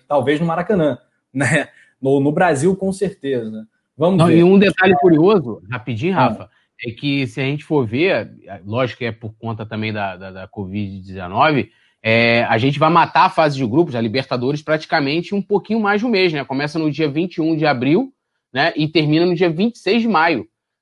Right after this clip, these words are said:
Speaker 2: né? Ali um mês, ou seja, né? Aquela, é, é, é, como é que fala? Tiro curto, né? Rapidinho ali já vai definir a fase de grupos, os classificados para as oitavas de final.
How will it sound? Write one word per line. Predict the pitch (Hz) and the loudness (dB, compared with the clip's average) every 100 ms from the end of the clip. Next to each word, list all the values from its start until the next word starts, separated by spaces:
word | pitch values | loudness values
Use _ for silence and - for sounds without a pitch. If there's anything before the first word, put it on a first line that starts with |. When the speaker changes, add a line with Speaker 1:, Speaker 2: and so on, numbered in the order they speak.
| - | -6
Speaker 2:
né? | 123 | -2
Ali | 123 147 | 0 0
um | 185 | 2
mês, | 160 190 190 | 2 2 2
ou | 175 | 2
seja, | - 165 123 117 110 98 | 2 0 0 -4 -6 -10
né? | 107 143 | -6 -4
Aquela, | 160 143 131 | -2 0 0
é, | 107 95 _ _ _ | -2 -8 _ _ _
é, | 110 113 110 107 104 101 90 85 | -8 -6 -6 -4 -6 -6 -12 -16
é, | 85 95 95 | -18 -16 -18
como | 90 98 | -18 -18
é | |
que | - | -6
fala? | 139 127 | -2 -2
Tiro | - 226 | 2 2
curto, | 233 196 170 156 101 - _ _ | 6 6 4 2 -12 -16 _ _
né? | 113 | -4
Rapidinho | 127 139 143 170 139 165 | 0 0 0 -4 -2 -2
ali | 151 151 | 0 0
já | 165 | 0
vai | 160 160 | 0 0
definir | 170 170 170 143 151 165 - _ _ - | -2 -2 -4 -2 -2 -4 -8 _ _ -6
a | 123 | -4
fase | 113 135 135 | 0 0 -2
de | 139 | -2
grupos, | 139 127 135 151 | -6 -4 -6 -8
os | 143 | -10
classificados | - 143 - 143 131 135 - | -6 -6 -6 -6 -4 -4 -4
para | 139 | -6
as | |
oitavas | 139 131 127 131 | -4 -2 -2 -2
de | 127 | -8
final. | 143 113 95 | -8 -6 -6